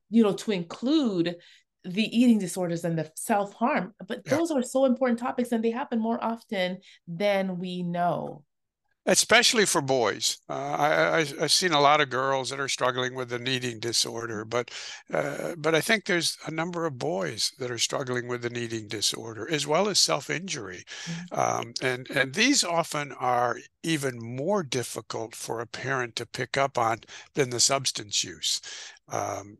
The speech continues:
Speaker 2: you know, because kids are very clever. They know how to fly under the radar. Uh, but it's just something, uh, that parents need to be aware of and know the warning signs so that, uh, they feel more confident and better prepared to, to catch these things. If they develop,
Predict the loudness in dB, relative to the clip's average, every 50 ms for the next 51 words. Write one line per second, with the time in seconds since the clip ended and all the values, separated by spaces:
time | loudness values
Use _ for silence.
0 | _ -16 -14 -10 -10 -10 -10 -10 -10 -12 -6 -2 -2 0 0 0 2 2 0 2
1 | 0 -4 -2 0 0 0 0 -2 0 2 2 2 2 0 -6 -8 -8 -8 -6 -4
2 | -4 -4 -2 -2 -2 -2 -2 -2 0 2 4 4 4 4 2 0 -6 -8 -8 -8
3 | -4 0 0 0 0 0 -2 -2 -2 -4 -8 -10 -12 -12 -10 -10 -12 -14 -16 -18
4 | -6 -2 -2 0 0 0 0 -2 -4 -4 0 0 2 2 2 0 2 2 4 4
5 | 4 2 0 -2 -4 -4 -4 -4 -6 -12 -16 -10 -6 -4 -4 -2 -2 -2 -2 -4
6 | -4 -4 -6 -6 -6 -6 -6 -6 -4 -2 -4 -4 -2 -4 -6 -6 -8 -10 -8 -6
7 | -6 -6 -6 -4 0 2 4 4 4 2 0 -2 -10 -14 -14 -14 -14 -16 -20 -20
8 | _ -6 -6 -4 -2 0 0 0 0 0 0 0 -2 -2 -2 -2 2 2 2 2
9 | 2 -4 -6 -4 0 2 2 2 0 -6 -10 -16 _ _ -6 -6 -6 _ -10 -6
10 | -6 -4 0 2 2 2 0 -2 -2 0 0 0 0 -2 -8 _ _ _ -14 -12
11 | -4 -2 -2 -2 0 0 2 2 2 2 0 -2 -4 -4 -4 -4 0 0 0 0
12 | 0 -4 -8 -12 -6 -2 -2 0 0 -2 -4 -6 -6 -6 -6 -8 -10 -14 -16 -16
13 | -16 _ -4 -2 -2 2 2 2 4 4 2 0 2 0 0 2 0 0 0 -4
14 | -2 -2 -2 0 0 0 0 0 4 4 4 4 2 0 2 6 6 6 6 4
15 | 0 -8